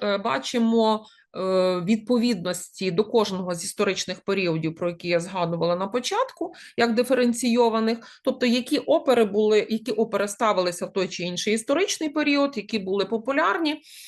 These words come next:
е, і, власне, там ще відзначено, скільки разів вони ставилися. Ем, і, як на мене, е, ця робота, вона носить, е, дуже цікавий характер,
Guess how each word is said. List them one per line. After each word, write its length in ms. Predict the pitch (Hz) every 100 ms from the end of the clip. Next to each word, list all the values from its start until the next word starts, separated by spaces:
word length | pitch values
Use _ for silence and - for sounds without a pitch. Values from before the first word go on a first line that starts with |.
| - - -
е, 200 | 196 196
і, 240 | - 226
власне, 440 | 208 233 285 - 233
там 240 | 247 247
ще 160 | 247 233
відзначено, 640 | 208 214 240 262 262 208
скільки 420 | - - 262 247
разів 420 | 226 226 208 233 160
вони 240 | 147 135
ставилися. 640 | - 139 131 - - - - - - - -
Ем, 460 | 180 175 175 175 170
і, 280 | - - - -
як 340 | 185 247 277
на 100 | 285
мене, 600 | 285 349 381 285 214 -
е, 260 | 190 185 180
ця 500 | - - 285 302 285
робота, 540 | 247 240 220 302 - 233
вона 280 | 214 233 262
носить, 680 | 254 294 285 240 233 - -
е, 320 | 190 190 185
дуже 320 | 175 254 254
цікавий 580 | 226 - - 247 247 233
характер, 680 | 233 247 320 480 - 190